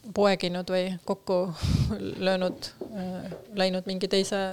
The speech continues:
erakonnaga, et, et päästa neid jäänuseid. Aga, jah, ma olen täiesti kindel, et, äh, kui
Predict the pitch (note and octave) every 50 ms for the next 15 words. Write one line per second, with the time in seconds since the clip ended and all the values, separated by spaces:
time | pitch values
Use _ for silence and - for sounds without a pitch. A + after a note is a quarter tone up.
0 | - - - G#3 G3+ G3 G3 G3 F#3+ F#3+ F#3+ F#3 G3 F#3+ F#3 - - - - -
1 | G3 - - - F#3+ G3 - - G#3+ G3 G3+ G3+ G3 G3 - G#3 G3+ G3+ G3+ G3
2 | F3+ G#3+ G#3 G3+ - - - - - - - - - - - - - - - -
3 | - - - - - - - - - - G#3 G3+ G3 - G#3+ G#3 G#3 G3+ G3+ G3+
4 | G3+ G3 G3 G3 G3+ - - - - - - A#3 A#3+ B3 B3 B3 B3 A#3+ B3 C4+
5 | C4 C4 A#3+ - B3+ C4 C4+ A#3 G#3 F3+ F3 F3+ F3+ - - - G#3 F#3+ F#3+ F#3+
6 | F#3 F#3 F3+ F3+ F3+ F#3 F#3 F#3 F#3 - G3+